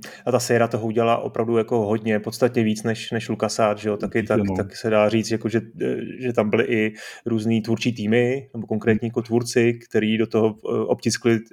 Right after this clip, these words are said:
Speaker 1: eh, nějaký svoje, svoje představy, takže ty hry,
Speaker 2: Mhm.
Speaker 1: ty série Police Quest, Larry, eh, King's Quest, eh, Space Quest a tak dále, tam byly, že jo, další,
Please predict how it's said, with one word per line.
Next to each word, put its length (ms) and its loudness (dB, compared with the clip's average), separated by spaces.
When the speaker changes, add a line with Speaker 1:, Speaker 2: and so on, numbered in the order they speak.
Speaker 1:
eh, 240 -6
nějaký 280 -4
svoje, 440 2
svoje 180 2
představy, 520 4
takže 220 -2
ty 100 -2
hry, 340 4
Speaker 2:
Mhm. 100 -4
Speaker 1:
ty 80 2
série 380 4
Police 340 0
Quest, 260 -2
Larry, 320 0
eh, 260 -2
King's 280 -6
Quest, 500 -2
eh, 120 -4
Space 300 -2
Quest 340 -2
a 140 4
tak 180 0
dále, 260 2
tam 160 0
byly, 180 0
že 100 -8
jo, 80 -6
další, 420 -8